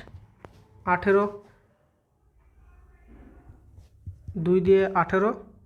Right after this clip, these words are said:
সাতাশ ভাগ যায় না, নয়, তিন দিয়ে যদি ভাগ দিই, তাহলে ছয়, নয়, তিন, আবার যদি তিন দিয়ে ভাগ দিই, তাহলে এখানে আমরা, আমরা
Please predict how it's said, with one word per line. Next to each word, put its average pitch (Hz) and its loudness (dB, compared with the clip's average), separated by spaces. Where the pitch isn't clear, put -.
সাতাশ 170 0
ভাগ 165 2
যায় 185 2
না, 208 2
নয়, 190 0
তিন 196 4
দিয়ে 196 4
যদি 175 0
ভাগ 165 -2
দিই, 190 0
তাহলে 185 0
ছয়, 190 2
নয়, 185 2
তিন, 220 2
আবার 185 4
যদি 185 -4
তিন 190 2
দিয়ে 170 2
ভাগ 160 -2
দিই, 202 0
তাহলে 175 0
এখানে 170 -2
আমরা, 165 0
আমরা 165 -2